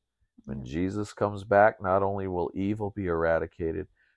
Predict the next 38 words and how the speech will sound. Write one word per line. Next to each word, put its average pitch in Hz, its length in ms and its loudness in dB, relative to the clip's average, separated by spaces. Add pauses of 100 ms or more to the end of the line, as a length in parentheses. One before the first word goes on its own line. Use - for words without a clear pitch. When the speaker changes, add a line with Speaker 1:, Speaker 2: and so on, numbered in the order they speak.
(140)
Speaker 1:
but 85 100 2
all 85 180 2
suffering 95 560 0
will 76 120 -8
be 76 140 -4
eradicated. 69 720 -4
Scripture - 420 -6
says 85 400 -4
there 82 140 -4
will 80 60 -2
be 80 180 -8
no 82 220 -10
more 85 360 -8
tears 110 480 -8
in 101 100 -14
our 92 280 -10
eyes. - 600 -20
Speaker 2:
Mm. 208 280 -14 (480)
Speaker 1:
There 92 140 4
will 90 100 4
be 95 240 -4
no 98 280 -4
more 87 280 -4
weeping, 98 560 -6
no 85 180 -10
more 87 260 -10
crying. 85 640 -8
Speaker 2:
No - 60 -14
Speaker 1:
There 73 80 -10
Speaker 2:
more 73 120 -8
Speaker 1:
will 69 120 -8
be 80 100 -8
Speaker 2:
suffering, 180 540 -8
no 180 80 -12
Speaker 1:
no 190 60 -8 (440)
Speaker 2:
pain. 190 60 -4
Speaker 1:
more 87 260 -2
suffering 107 760 0